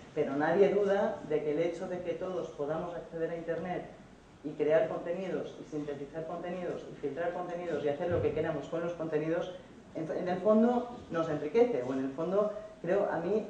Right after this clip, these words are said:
esto ya hace unos años todavía lo decía, pero ahora ya no creo que haga falta decirle a nadie que esto es como una gran biblioteca uni-, universal y que, vamos, que nos beneficia a todos y que nos enriquece a todos. En ese sentido hablo de inteligencia colectiva, no hablo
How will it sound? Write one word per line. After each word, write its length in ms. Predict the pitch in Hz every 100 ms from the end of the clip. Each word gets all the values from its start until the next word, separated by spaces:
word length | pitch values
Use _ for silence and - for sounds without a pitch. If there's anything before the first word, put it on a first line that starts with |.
| -
esto 260 | - 226 214
ya 120 | 202
hace 160 | 202 190
unos 160 | 185 185
años 440 | 190 214 214 - - 139 151 -
todavía 340 | 156 156 185 175
lo 100 | 147
decía, 340 | 135 131 127
pero 160 | 139 135
ahora 200 | 180 180
ya 100 | 165
no 120 | 175
creo 300 | - 175 190
que 100 | 175
haga 160 | 147 147
falta 340 | - 156 185
decirle 380 | 180 - 180 170
a 40 | 160
nadie 380 | 165 170 185 - - - -
que 100 | 139
esto 120 | 170
es 80 | 170
como 240 | 175 165
una 200 | 151 139
gran 380 | 135 156 196 190
biblioteca 580 | 170 160 156 156 170 151
uni-, 280 | 165 165 147 147
universal 680 | 160 151 151 180 180 208 - - - - 147
y 80 |
que, 180 | 139 143
vamos, 240 | 139 - -
que 120 | 147
nos 220 | 131 131
beneficia 540 | 139 131 127 165 185 165
a 40 |
todos 320 | 160 160 185 175
y 40 |
que 80 | 143
nos 200 | 139 139
enriquece 540 | 143 143 139 143 139
a 40 | 117
todos. 280 | 113 113
En 60 | 135
ese 180 | - 196
sentido 380 | 196 190 202 185
hablo 180 | 170
de 80 | 160
inteligencia 580 | 160 147 135 151 143 143
colectiva, 440 | 139 131 123 117 120
no 140 | 156
hablo 300 | 165 170 180